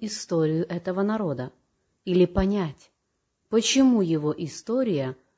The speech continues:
в отличие от истории других народов,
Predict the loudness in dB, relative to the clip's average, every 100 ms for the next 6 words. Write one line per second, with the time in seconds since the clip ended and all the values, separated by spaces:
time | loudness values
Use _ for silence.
0 | _ -4 2 2 2 0 0 -2 -2 -2
1 | -4 -8 -6 -8 -6 -2 0 2 0 0
2 | 0 0 0 -2 -2 -4 -2 -4 -4 -6